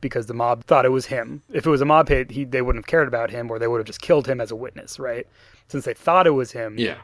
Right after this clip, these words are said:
Speaker 1: it obviously can't be them. He's convinced it's not her because of that tape conversation earlier.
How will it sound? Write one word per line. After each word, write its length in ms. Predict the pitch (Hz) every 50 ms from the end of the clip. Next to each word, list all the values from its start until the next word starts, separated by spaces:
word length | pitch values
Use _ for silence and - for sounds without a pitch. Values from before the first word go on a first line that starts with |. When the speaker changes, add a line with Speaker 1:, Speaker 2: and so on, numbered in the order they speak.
| _ _
Speaker 1:
it 80 | 123
obviously 340 | 123 123 131 131 123 113 127
can't 220 | - - 123 117 113
be 80 | 127
them. 340 | 117 117 110 107 104 107 113 _ _ _ _
He's 160 | _ - 127 -
convinced 340 | 143 131 123 156 160 -
it's 120 | 185 160 -
not 180 | 170 170 -
her 440 | - - 143 131 120 120 120 135 143 _
because 200 | - 131 123 123
of 60 | 120 123
that 240 | 117 120 - _ _
tape 280 | - 143 131 123 -
conversation 500 | - - 117 113 113 104 117 107 95 117
earlier. 540 | 127 131 123 123 117 113 110 107 107 110 117